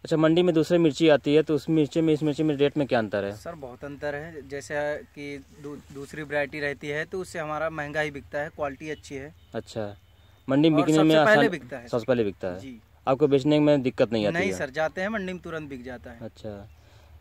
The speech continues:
Speaker 1: तो आप मिर्चे से संतुष्ट हैं?
Speaker 2: जी सर, बहुत ज़्यादा।
Speaker 1: चलिए, इस वीडियो के माध्यम से किसान भाई को क्या कहना चाहते हैं आप?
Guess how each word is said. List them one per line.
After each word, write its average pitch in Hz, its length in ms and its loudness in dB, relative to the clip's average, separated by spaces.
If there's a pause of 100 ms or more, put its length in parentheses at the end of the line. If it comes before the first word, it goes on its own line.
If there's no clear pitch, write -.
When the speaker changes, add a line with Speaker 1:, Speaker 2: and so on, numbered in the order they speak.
(140)
Speaker 1:
तो 139 60 4
आप 147 100 6
मिर्चे 151 240 6
से 151 60 -6
संतुष्ट 135 380 0
हैं? 110 220 -4
Speaker 2:
जी 214 160 -8
सर, 131 200 -12
बहुत 139 300 -10
ज़्यादा। 120 280 -12 (260)
Speaker 1:
चलिए, 117 200 -4
इस 120 80 -4
वीडियो 127 280 2
के 147 60 4
माध्यम 143 280 4
से 143 100 -6
किसान 143 340 2
भाई 127 100 6
को 120 60 6
क्या 113 140 2
कहना 107 200 0
चाहते 101 220 -2
हैं 98 80 -2
आप? 107 180 -10